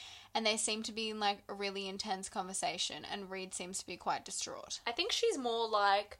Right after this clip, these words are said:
Speaker 2: "We just won't work out. Like, you should give your heart to the chasseurs 'cause I know that's what you love." Like, that
Speaker 1: Yeah.
Speaker 2: kind of thing. And yeah, he's kinda just thinking about how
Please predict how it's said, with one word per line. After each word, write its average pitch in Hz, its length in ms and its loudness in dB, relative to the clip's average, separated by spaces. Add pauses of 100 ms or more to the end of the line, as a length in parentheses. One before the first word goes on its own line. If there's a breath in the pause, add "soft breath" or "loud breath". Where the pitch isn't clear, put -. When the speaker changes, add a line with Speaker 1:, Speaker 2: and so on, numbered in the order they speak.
(120)
Speaker 2:
"We 254 280 0
just 254 180 0
won't 226 260 6
work 208 260 6
out. 190 380 4
Like, 185 340 2 (320 soft breath)
you 233 160 -2
should 214 200 0
give 233 180 -2
your 214 160 4
heart 220 360 6
to - 120 -8
the 214 80 -6
chasseurs 202 800 2
'cause - 180 -10
I 180 100 -2
know 196 180 -2
that's 196 220 -2
what 180 140 -4
you 196 100 -10
love." 185 580 4
Like, 214 220 6
that 226 140 8
Speaker 1:
Yeah. 202 220 10
Speaker 2:
kind 196 100 4
of 185 100 -4
thing. - 280 -8 (220)
And 233 140 10
yeah, 190 120 4
he's 214 160 -4
kinda 254 260 6
just 262 160 0
thinking 214 320 -4
about 196 260 8
how 190 840 4